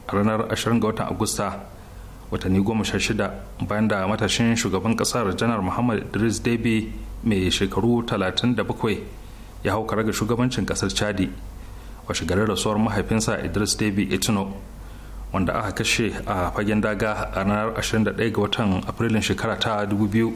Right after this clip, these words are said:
da ashirin da ɗaya. Dakarun Najeriya ƙarƙashin runduna ta musamman ta Operation Haɗin Kai sun cafke 'yan ta'adda aƙalla saba'in da tara tare da masu taimaka musu a yankin arewa maso gabacin Najeriya.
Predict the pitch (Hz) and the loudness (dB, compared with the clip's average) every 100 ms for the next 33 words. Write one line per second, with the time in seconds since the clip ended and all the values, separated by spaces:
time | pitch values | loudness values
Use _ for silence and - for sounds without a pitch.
0 | - 107 - - 104 101 98 98 92 - | -2 -2 0 0 2 2 2 0 -2 -4
1 | - - - - - - - - - - | -10 -14 -16 -14 -16 -16 -16 -16 -16 -6
2 | - 120 127 139 190 160 170 175 156 127 | -2 -2 0 2 2 4 2 2 2 0
3 | - 110 - - 165 160 160 156 127 113 | -2 -2 -2 2 4 4 2 0 0 4
4 | 110 127 147 143 160 139 - 135 139 107 | 4 4 2 2 2 2 2 2 4 2
5 | 95 - - 131 127 - - 131 131 131 | 0 -2 -2 0 0 0 -2 0 2 2
6 | 104 - - 98 - 104 - - - - | 2 0 0 0 2 0 -2 -8 -10 -8
7 | - - - - 113 - 135 - 117 95 | -6 -6 -4 0 0 0 -2 0 2 2
8 | 117 117 120 110 127 - - 127 120 92 | 2 0 0 0 0 0 -2 0 0 0
9 | 82 - - - 95 98 123 131 120 95 | -4 -4 0 0 0 0 2 2 2 0
10 | - 107 85 - - - - - - - | 0 -2 -4 -8 -10 -10 -8 -8 -8 -10
11 | - 98 113 117 90 - 120 117 - - | -4 0 2 2 0 0 2 0 0 0
12 | 117 123 - 117 110 - 101 113 117 113 | 2 2 2 2 2 0 2 2 2 2
13 | 98 113 101 117 - 117 90 85 - 107 | 2 2 2 2 2 2 2 0 -2 0
14 | 107 - 127 123 101 95 104 107 98 | 0 2 4 4 2 2 2 2 0